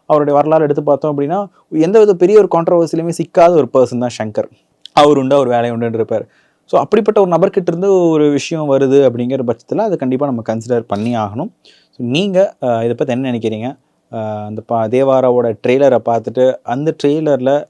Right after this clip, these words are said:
இந்த, இப்ப சில பேர் வேள்பாரியோட நாவல்லாம் படிச்சிருப்பீங்க, அந்த வேள்பாரி நாவல். அந்த நாவலை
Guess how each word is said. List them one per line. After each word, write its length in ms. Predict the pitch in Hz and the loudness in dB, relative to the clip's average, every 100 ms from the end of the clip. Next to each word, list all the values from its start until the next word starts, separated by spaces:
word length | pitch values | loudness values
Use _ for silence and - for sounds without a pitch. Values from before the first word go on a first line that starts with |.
| - | -10
இந்த, 160 | 117 | -4
இப்ப 140 | 117 - | -4 -2
சில 160 | - | -2
பேர் 180 | 131 143 131 120 117 | 2 4 4 2 0
வேள்பாரியோட 580 | 117 127 127 120 117 113 | 0 0 2 2 0 -2
நாவல்லாம் 440 | 117 139 135 135 123 | 0 2 2 2 0
படிச்சிருப்பீங்க, 420 | 123 143 123 113 | -2 -4 -6 -6
அந்த 140 | 110 | -2
வேள்பாரி 380 | 107 117 117 110 | 0 2 0 -2
நாவல். 320 | 107 104 101 _ _ _ _ _ _ - | -4 -6 -10 _ _ _ _ _ _ -8
அந்த 180 | 123 | -4
நாவலை 400 | 127 131 180 185 | -2 0 0 0